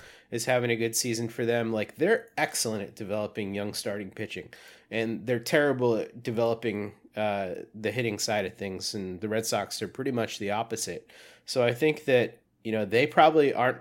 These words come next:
super looking forward to paying Bieber's final arbitration year. His skills are certainly on the decline versus what they used to be. I think it's one of those challenge trades that I agree with you. It's rare in baseball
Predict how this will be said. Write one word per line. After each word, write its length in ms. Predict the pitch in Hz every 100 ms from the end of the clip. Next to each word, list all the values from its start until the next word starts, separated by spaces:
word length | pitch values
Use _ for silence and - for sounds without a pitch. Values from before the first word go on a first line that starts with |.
| -
super 420 | - - 135 131
looking 340 | 123 117 120 117
forward 400 | 120 120 113 110
to 80 | 117
paying 420 | 113 113 104 95
Bieber's 520 | 107 104 104 95 - - - _
final 480 | - 131 131 127 117
arbitration 800 | 113 107 - 120 123 120 110
year. 420 | 107 101 101 95 - - _ _ _ _ _
His 240 | 147 120
skills 400 | - 131 135 127
are 120 | 127
certainly 720 | 120 - 147 139 131 127 120
on 240 | 117 113 120
the 80 | 113
decline 920 | 107 - - 120 113 107 104 110 101 _ - _ -
versus 460 | 117 110 104 95
what 220 | 113 113
they 100 | 113
used 400 | 98 95 104 -
to 60 | 104
be. 280 | 104 104 - - - - _
I 100 | 131
think 160 | 151 185
it's 160 | 180
one 100 | 185
of 80 | 180
those 240 | 170 139 -
challenge 580 | - 120 123 143 -
trades 480 | - 165 165 160 -
that 140 | - 113
I 80 |
agree 300 | 110 110 123
with 180 | 135 135
you. 100 | 165
It's 200 | 120 -
rare 420 | 90 92 113 151
in 120 | 160 147
baseball 720 | 131 156 - 170 175 175